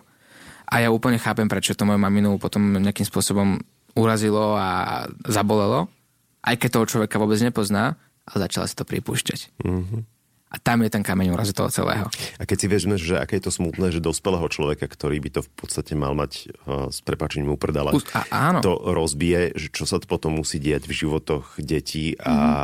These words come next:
Speaker 2: a tínedžerov, ktorí nie sú až tak emočne vybavení na to, aby boli schopní čeliť týmto situáciám. To je desivé.
Speaker 1: Je to veľmi desivé. A hlavne v tom veku pubertálnom sú taktiež aj, eh,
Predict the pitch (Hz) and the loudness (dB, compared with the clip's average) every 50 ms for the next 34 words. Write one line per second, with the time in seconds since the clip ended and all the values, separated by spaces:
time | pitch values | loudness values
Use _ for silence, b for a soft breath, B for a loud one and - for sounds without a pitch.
0 | 67 67 64 - - - 82 80 78 80 73 80 78 78 76 73 - - - 73 | -2 -2 -4 -6 -6 -4 -2 -2 0 0 0 0 0 0 0 -2 -4 -6 -4 -2
1 | 76 76 76 76 76 69 - - - - 73 - - 73 71 - 73 76 76 73 | -2 -2 -2 -2 -2 -2 -2 -4 -4 -6 -6 -6 -6 -6 -4 -2 -2 -2 -2 -4
2 | - - 71 67 71 71 69 71 71 71 71 71 69 67 65 - - - 73 76 | -4 -4 -4 -4 -2 -2 -2 -2 -2 -2 -2 -2 -2 -4 -6 -6 -8 -6 -6 -6
3 | 64 67 71 71 - - - - 82 76 - 76 73 67 - - 71 69 67 - | -4 -4 -4 -4 -4 -6 -4 -6 -6 -4 -2 -4 -4 -4 -2 -4 -4 -4 -4 -4
4 | - 69 - - - - - - - 60 64 - - - 65 64 62 - B B | -6 -8 -6 -6 -8 -8 -6 -6 -6 -6 -6 -6 -6 -6 -6 -6 -8 -12 B B
5 | B B B B B B _ - 85 85 87 82 78 76 78 76 69 71 - - | B B B B B B _ 0 2 2 4 2 2 2 0 -2 -2 -4 -4 -4
6 | - - 64 - - B B B B B B - 151 147 156 131 135 131 123 113 | -4 -6 -8 -10 -10 B B B B B B 0 2 2 2 2 2 2 2 0
7 | 107 107 - - - 90 82 - B B B B B B B B B B _ - | 0 0 -2 -2 -2 -2 -2 -4 B B B B B B B B B B _ -2
8 | - 113 120 117 98 - - _ _ _ _ _ - - _ _ _ - - 123 | 0 2 4 4 2 0 -4 _ _ _ _ _ -20 -20 _ _ _ 0 2 4
9 | 127 131 147 156 160 151 135 - - 135 123 123 120 120 120 117 110 127 127 123 | 4 4 4 4 2 0 0 2 2 2 4 6 4 4 4 2 2 0 0 0
10 | - - 127 120 113 104 - - 151 147 151 147 127 113 - 123 107 101 104 110 | 0 0 2 2 2 0 2 0 2 4 4 2 2 2 2 2 2 2 2 2
11 | 113 131 156 156 - 117 101 113 101 - - - 113 110 107 110 101 101 101 101 | 2 2 2 2 0 0 0 0 -2 -2 0 0 2 2 4 2 2 2 2 2
12 | 104 104 101 98 | 2 2 2 0